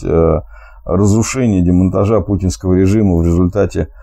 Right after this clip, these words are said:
поражения "Единой России" не произойдёт, потому что тут всё может быть мгновенно перекрашено, они все самовыдвиженцы. Какая, где "Единая Россия", откуда мы её взяли?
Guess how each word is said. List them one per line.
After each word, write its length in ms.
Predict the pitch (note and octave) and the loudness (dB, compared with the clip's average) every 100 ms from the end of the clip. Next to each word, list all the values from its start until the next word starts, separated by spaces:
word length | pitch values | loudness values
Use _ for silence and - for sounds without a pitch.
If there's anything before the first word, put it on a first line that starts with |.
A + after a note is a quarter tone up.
| - - | -20 -12
поражения 560 | G#2 G#2 G#2+ A2+ F#2+ F2+ | -2 0 2 2 2 2
"Единой 340 | F2+ F#2+ F2 | 2 2 2
России" 440 | F2+ F2+ - A#2 G2 | 2 -2 -2 0 2
не 180 | F#2+ | 2
произойдёт, 760 | G2+ - F2 E2 E2 D#2+ G2 B2+ | 0 0 0 0 0 0 -2 -4
потому 220 | - D#2+ | -6 -8
что 180 | - D2 | -8 -10
тут 220 | - G2 | -6 -6
всё 220 | - - | -6 -4
может 320 | F#2 F#2 E2 - - | 0 0 -2 -6 -8
быть 320 | D#2+ F2 - | -4 -2 -2
мгновенно 600 | E2+ F#2 G#2+ A2+ F#2 E2 | -2 0 2 2 2 0
перекрашено, 680 | - F#2 F2 B2+ D#3 B2+ G2 | -2 -2 -2 -2 -2 -2 0
они 160 | F#2 | 0
все 200 | F#2+ - | -2 -4
самовыдвиженцы. 920 | G#2+ G2+ F2+ F2 E2 E2+ F2 A2+ B2 G#2 | -6 -2 0 0 0 0 0 -2 -4 -6
Какая, 340 | B2 B2+ D3 | -6 -2 -2
где 320 | E2+ G2 D3+ | 0 0 0
"Единая 320 | G#2 G2+ F2+ E2 | 0 0 0 0
Россия", 320 | G2+ - E2 | -2 -2 -6
откуда 260 | - A2+ | -4 -2
мы 140 | F#2 E2 | 0 2
её 120 | D#2+ | 0
взяли? 280 | E2 D#2+ | 0 -4